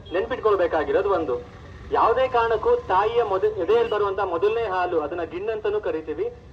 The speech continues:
ಅದನ್ನ ಯಾವುದೇ ಕಾರಣಕ್ಕೂ ಚೆಲ್ಲೋದಾಗ್ಲಿ ಅಥವಾ ಹುತ್ತಕ್ಕೆ ಹಾಕೋದಾಗ್ಲಿ ಮಾಡ್ಬಾರ್ದು. ಅದೇನೇ ಆಗ್ಲಿ, ಆ ಮೊದಲನೇ ಹಾಲನ್ನ, ಆ, ಮಗುಗ್ ಮಾತ್ರ ಕೊಡ್ಲೇಬೇಕು.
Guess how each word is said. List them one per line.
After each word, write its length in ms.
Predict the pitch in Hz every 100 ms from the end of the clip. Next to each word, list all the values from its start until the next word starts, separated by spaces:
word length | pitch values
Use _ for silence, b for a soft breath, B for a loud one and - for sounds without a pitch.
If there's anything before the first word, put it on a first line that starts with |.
| -
ಅದನ್ನ 180 | 160 196
ಯಾವುದೇ 300 | 170 185 233
ಕಾರಣಕ್ಕೂ 360 | 233 214 214 226
ಚೆಲ್ಲೋದಾಗ್ಲಿ 800 | - 175 220 220 196 190 214
ಅಥವಾ 260 | 220 170 190
ಹುತ್ತಕ್ಕೆ 400 | 165 - 254 240
ಹಾಕೋದಾಗ್ಲಿ 440 | 202 196 165 160
ಮಾಡ್ಬಾರ್ದು. 680 | 220 190 185 151 131 - - - - - -
ಅದೇನೇ 340 | 156 160 190 240
ಆಗ್ಲಿ, 400 | 233 214 220 254 220
ಆ 140 | 170 202 208 -
ಮೊದಲನೇ 320 | 165 165 262
ಹಾಲನ್ನ, 360 | 269 214 202 202
ಆ, 600 | 247 202 - 160 147 135
ಮಗುಗ್ 320 | 135 - 240
ಮಾತ್ರ 260 | 208 185 233
ಕೊಡ್ಲೇಬೇಕು. 680 | 233 190 196 175 139 127